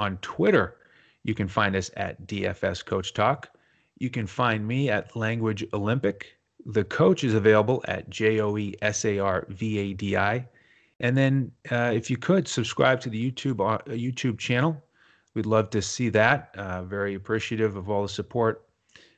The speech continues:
Uh, that, that way you know when our podcast will post. As you know, uh, we are gonna continue seven days a week with these playoff, uh, podcasts. We've done it all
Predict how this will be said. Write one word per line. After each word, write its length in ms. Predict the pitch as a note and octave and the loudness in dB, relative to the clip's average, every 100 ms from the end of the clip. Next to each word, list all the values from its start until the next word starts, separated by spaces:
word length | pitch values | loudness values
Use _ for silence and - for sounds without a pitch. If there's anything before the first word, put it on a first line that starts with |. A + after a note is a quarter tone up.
| _ - | _ -10
Uh, 260 | G2+ F2+ F2+ | -4 -2 -2
that, 220 | F2+ - | -2 -4
that 160 | A2 G2 | -2 -2
way 100 | G2+ | -2
you 80 | |
know 200 | G2+ G#2 | -2 0
when 180 | G2 G2 | 0 0
our 100 | F#2+ | -2
podcast 680 | F#2 G2+ F#2+ - F#2 F2 - | 0 0 0 -2 -2 -2 -4
will 120 | F#2 | -8
post. 540 | - A#2 A2 G#2 - _ _ _ _ _ - | 0 2 4 2 -6 _ _ _ _ _ -4
As 380 | G#2 G#2 G2+ F#2+ | 0 2 2 -2
you 200 | G2+ G2+ | -4 0
know, 520 | G#2+ F3 C3+ D3 D3 _ _ - - | 4 6 6 2 -2 _ _ -16 -6
uh, 200 | G2 G2 | -4 -4
we 200 | G2+ G#2+ | -2 0
are 100 | A2+ | 0
gonna 220 | A2+ A2 | -2 -6
continue 420 | G#2+ F#2 B2+ A2+ | -6 -6 -6 -4
seven 300 | - G#2 G#2 | 0 0 0
days 200 | G2 F#2+ | -2 -2
a 60 | F2+ | 0
week 260 | A2+ A2 | -2 -2
with 160 | G#2 G2 | -8 -6
these 240 | G2 F#2+ | -6 -6
playoff, 600 | - G#2 G2+ F#2+ F#2+ - - _ _ _ _ _ _ _ _ - | -4 -2 2 2 2 -2 -20 _ _ _ _ _ _ _ _ -10
uh, 300 | F#2+ F#2 F#2 - - | -6 -4 -4 -6 0
podcasts. 680 | A2 G#2+ - G2 B2 B2+ | 2 0 -2 0 0 -2
We've 100 | F#2+ | -8
done 160 | F2+ G#2+ | -8 -6
it 80 | G#2 | -2
all 420 | G#2+ G#2+ G2 | 0 -2 -6